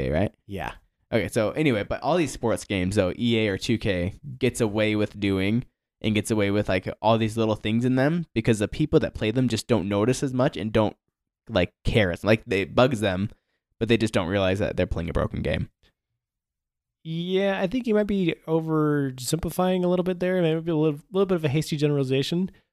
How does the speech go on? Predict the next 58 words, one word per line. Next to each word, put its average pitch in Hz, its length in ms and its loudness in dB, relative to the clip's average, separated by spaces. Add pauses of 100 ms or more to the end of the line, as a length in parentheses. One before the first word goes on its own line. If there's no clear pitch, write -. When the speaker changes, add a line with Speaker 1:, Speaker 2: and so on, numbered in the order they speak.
(320)
Speaker 2:
But, 139 240 2
uh, 131 260 2
Speaker 1:
Possibly. 120 380 2 (180)
Speaker 2:
I 147 120 -2
will 151 280 2
say 147 480 0
that, 131 300 -2 (100)
like, 131 260 0
we've 151 200 0
said 214 140 0
this 156 120 0
before, 110 760 0
so, 165 220 0
like, 135 220 -4
some 170 160 2
of 175 60 2
the 160 100 2
things 139 300 0
that 127 80 0
we 120 120 0
see 123 240 0
in 120 100 2
Siege 113 380 0
that, 110 220 0
like, 107 200 -2
we 110 140 0
feel 113 220 0
like 110 160 0
are 107 80 0
super - 260 -2
broken, 110 440 0
just, 113 180 -2
like, 107 160 0
as 107 240 -2
a 117 200 -2
community 113 480 0
of 104 80 0
people 110 300 0
who 104 100 -4
care 107 200 -4
about 107 180 -2
Siege, 131 380 0 (220)
Speaker 1:
Mm-hmm. 110 260 4
Speaker 2:
it's - 100 -12
a 151 60 -6
little 160 180 2
bit 147 160 -2
like 123 320 -6
we're 135 180 0
in 139 140 2
too 120 160 -2
deep, 95 320 -6
guys. 95 320 -6
Like, 101 240 -8
we, 123 480 -2
we 135 160 0
play 143 220 0
this - 300 -6